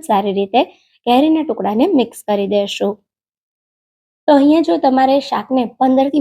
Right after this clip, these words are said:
વીસ દિવસ સુધી સારું રાખવું હોય તો તમારે પાણી બિલકુલ નહીં ઉમેરવાનું. અને જો તાજે તાજું ખાવા બનાવતા હોય તો આ સમયે તમે ઉપરની સાઈડ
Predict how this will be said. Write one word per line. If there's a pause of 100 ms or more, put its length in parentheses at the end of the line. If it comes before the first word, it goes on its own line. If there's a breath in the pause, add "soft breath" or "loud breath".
વીસ
દિવસ
સુધી
સારું
રાખવું
હોય (100)
તો
તમારે (100)
પાણી (140)
બિલકુલ (100)
નહીં
ઉમેરવાનું. (340)
અને (100)
જો (140)
તાજે
તાજું
ખાવા
બનાવતા
હોય (300 soft breath)
તો
આ
સમયે
તમે
ઉપરની
સાઈડ